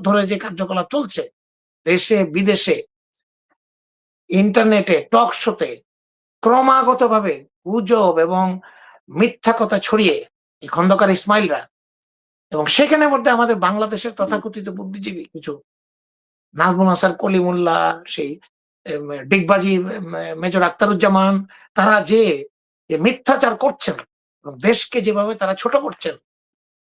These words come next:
এই নাজমুল হাসান কলিমুল্লাহ লোকটাকে নিয়ে আমি আর কথা বলতে চাই না।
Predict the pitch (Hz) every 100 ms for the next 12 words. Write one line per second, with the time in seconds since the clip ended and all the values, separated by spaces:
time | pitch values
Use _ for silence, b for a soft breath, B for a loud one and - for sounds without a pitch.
0 | - 180 196 202 240 226 247 240 214 208
1 | 208 208 202 - 208 214 220 196 196 185
2 | - 170 185 196 208 214 214 160